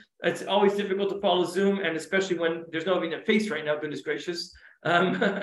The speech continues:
<laughs> so we, we can go, we can go together and you can tell me how much we want to go through. So let's begin. Um, the, the, the most important thing about religious Zionism, uh, as far as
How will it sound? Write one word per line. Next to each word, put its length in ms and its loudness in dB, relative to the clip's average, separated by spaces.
<laughs> 260 -20
so 480 6
we, 320 -2
we 140 4
can 160 2
go, 260 0
we 140 0
can 140 0
go 100 8
together 280 2
and 100 2
you 80 0
can 120 0
tell 180 4
me 80 4
how 100 4
much 180 2
we 100 -2
want 160 0
to 60 -2
go 160 4
through. 340 -2
So 240 4
let's 200 10
begin. 560 0
Um, 280 4
the, 120 0
the, 260 -2
the 100 2
most 300 6
important 500 6
thing 200 0
about 200 4
religious 380 2
Zionism, 560 0
uh, 300 6
as 140 2
far 160 6
as 160 4